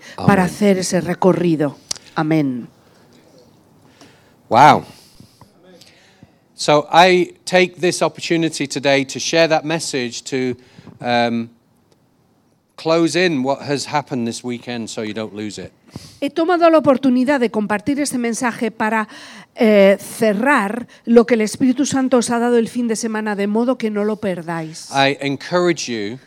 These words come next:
Speaker 2: to listen again to the messages of this weekend.
Speaker 1: Os animo a que volváis a escuchar los mensajes de este fin de semana.
Speaker 2: Driving the car.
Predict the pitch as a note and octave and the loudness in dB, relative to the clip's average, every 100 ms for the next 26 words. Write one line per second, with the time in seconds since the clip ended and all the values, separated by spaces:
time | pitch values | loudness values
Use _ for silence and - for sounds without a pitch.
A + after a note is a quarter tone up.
0 | _ _ _ _ _ - B2+ B2+ D3+ - | _ _ _ _ _ -6 -2 0 -2 -2
1 | D3 C#3 B2+ C#3 B2 G2+ G#2+ A2 A#2 A2+ | -4 -4 -4 -4 -4 -10 -12 -8 -8 -8
2 | A2+ F#2 F#2+ G2+ F#2+ F#2+ - G#2 - F2+ | -12 -14 -14 -14 -14 -14 -10 -12 -12 -16
3 | E2 - - - - - A3 G#3+ - A#3+ | -16 -20 -20 -20 -8 2 2 2 -2 0
4 | A3 A#3+ C4+ D4+ C#4 A#3 G#3 G3+ G3+ D4 | 2 4 4 2 2 0 2 2 2 0
5 | C#4+ D4 - B3+ - B3+ A#3 G#3+ G3 F3 | 0 -6 -4 -6 -4 -4 -4 -6 -8 -6
6 | G#3 G3 G#3 F#3+ F3+ G3+ F3+ F#3+ F3+ E3 | -8 -8 -8 -8 -8 -8 -8 -10 -10 -10
7 | E3 D#3 C#3+ C3+ - B2+ C3 C3 C3 - | -10 -10 -12 -14 -4 4 4 4 -2 -2
8 | C3 C3 C3 B2+ | -4 -2 -2 -4